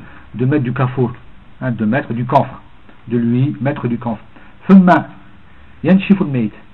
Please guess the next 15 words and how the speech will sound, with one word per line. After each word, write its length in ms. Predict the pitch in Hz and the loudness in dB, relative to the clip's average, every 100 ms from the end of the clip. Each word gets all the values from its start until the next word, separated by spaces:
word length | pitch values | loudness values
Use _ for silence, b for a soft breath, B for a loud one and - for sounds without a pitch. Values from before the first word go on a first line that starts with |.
| - | -8
Et 60 | 123 | -4
puis 160 | 185 | 0
il 60 | 156 | 0
va 120 | 113 - | -2 -2
sécher, 380 | 165 - 160 196 - - | -4 -2 -4 -4 -6 -10
il 40 | |
va 120 | 107 110 | -6 -6
dessécher, 340 | - 156 151 | -8 -10 -8
donc 160 | 139 135 | -8 -8
il 40 | |
va 100 | 110 110 | -8 -8
sécher 240 | 123 127 | -8 -4
le, 120 | 110 104 101 | -4 -4 -4
le 120 | 107 | -4
mort, 180 | 131 | -2